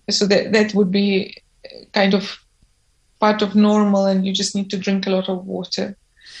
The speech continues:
So if water doesn't, so if it's not related to dehydration, uh, and it's not related to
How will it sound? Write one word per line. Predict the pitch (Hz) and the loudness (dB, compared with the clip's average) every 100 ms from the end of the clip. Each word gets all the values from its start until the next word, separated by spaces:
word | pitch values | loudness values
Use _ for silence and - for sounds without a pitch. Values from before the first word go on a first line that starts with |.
| - | -18
So | - 208 | -2 0
if | 196 202 | 0 2
water | 208 247 254 | 2 2 2
doesn't, | 208 226 214 214 | 0 0 0 0
so | 214 - - | 0 0 -2
if | 226 226 | -4 -2
it's | 214 | -2
not | 233 233 240 | -2 -2 -2
related | 208 202 202 208 | -2 -4 -6 -6
to | 208 | -6
dehydration, | 190 214 208 196 220 233 247 277 349 403 _ _ _ _ _ _ _ | -2 2 2 0 -2 0 0 -2 -6 -14 _ _ _ _ _ _ _
uh, | 220 107 208 - - _ _ _ | -6 -4 -4 -6 -10 _ _ _
and | 220 202 196 - - _ _ _ _ | 0 2 0 -4 -18 _ _ _ _
it's | - - 220 | -10 -4 2
not | 247 247 | 2 2
related | 220 214 214 208 190 - | 2 2 0 -2 -8 -6
to | 208 196 196 214 214 | -4 -4 -4 -8 -12